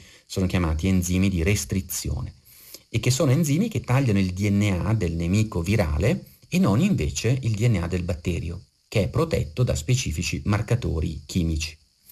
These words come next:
Gli enzimi di restrizione, tanto per intenderci, questi tagliatori di D N A, divennero ben presto uno degli strumenti più importanti in tutta la biologia molecolare e la base della futura ingegneria genetica.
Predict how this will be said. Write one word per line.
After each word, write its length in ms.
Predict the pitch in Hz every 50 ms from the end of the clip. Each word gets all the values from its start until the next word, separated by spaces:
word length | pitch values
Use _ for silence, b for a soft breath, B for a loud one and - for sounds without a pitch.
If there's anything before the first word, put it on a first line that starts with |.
| B B B B B
Gli 120 | B 98 110
enzimi 340 | 107 101 104 131 143 139 101
di 100 | 90 90
restrizione, 800 | 87 92 - - 113 117 - - - 95 87 78 85 104 131 131
tanto 300 | - 82 85 - - 87
per 140 | - 87
intenderci, 800 | 104 123 127 - 87 80 82 98 101 - - 123 131 131 - -
questi 280 | - - 92 - - -
tagliatori 840 | - 92 92 90 87 90 87 85 - 107 110 104 95 90 90 85 80
di 100 | 87 90
D 160 | 87 90 90
N 120 | 85 87 95 107
A, 200 | 98 85 95 123 B B B B B B B
divennero 460 | B - 123 147 147 127 98 92 95
ben 220 | 98 139 175 170
presto 380 | - - - 131 131 - - 120
uno 160 | 113 117 120
degli 180 | 98 90 90 90
strumenti 500 | - - 117 101 107 110 117 113 - -
più 220 | - - - 190
importanti 960 | 208 165 127 110 - 95 87 - - - 78 76 78 78 76 - 113 123 B B B B B
in 240 | - 117 113 110 -
tutta 320 | - 214 214 - - 104
la 120 | 95 95 87
biologia 640 | 85 98 92 90 85 85 87 82 82 85 92 92 - - _ _ _
molecolare 640 | - 95 98 95 87 - 95 82 78 73 73 - - - - _ _ _ _ -
e 280 | - 120 101 - - - _ _ -
la 140 | - 110 127
base 440 | 131 113 78 76 78 78 92 131 -
della 180 | - - 87
futura 500 | - - 175 - - 90 82 82 92 117 - - -
ingegneria 760 | 131 139 135 120 110 107 110 127 135 127 82 80 85 87 82 - _ -
genetica. 580 | - 98 92 82 80 78 - - - - -